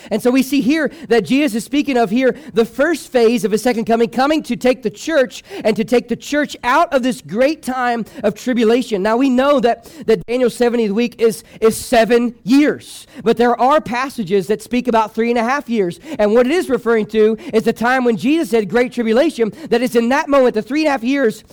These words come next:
the last three and a half years is when God is just gonna unleash his, his judgment and disease and, and plague and plague and plague on this earth, and it'll be like no other time in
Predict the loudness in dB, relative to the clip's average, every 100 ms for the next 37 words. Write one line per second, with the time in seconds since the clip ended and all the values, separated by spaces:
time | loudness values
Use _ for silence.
0 | -20 _ 0 2 2 0 -2 -2 0 -2
1 | -2 -2 0 0 2 2 2 0 -2 -2
2 | -2 -2 2 2 2 2 4 4 2 -2
3 | -20 _ -2 -2 -2 -14 _ _ -18 -18
4 | -16 0 0 0 -4 _ _ _ -10 -2
5 | 0 0 0 -2 -2 -6 -4 -4 -8 -4
6 | 0 2 4 2 0 -2 -4 -10 -8 -4
7 | -4 -2 0 2 4 2 0 -2 -6 -6
8 | -2 2 2 2 0 -2 -6 -4 -2 0
9 | 0 0 0 -2 -4 -2 -2 0 0 0
10 | 0 0 0 0 2 2 0 -2 -4 -2
11 | -4 -6 -12 _ _ _ _ -6 -2 -2
12 | -2 -6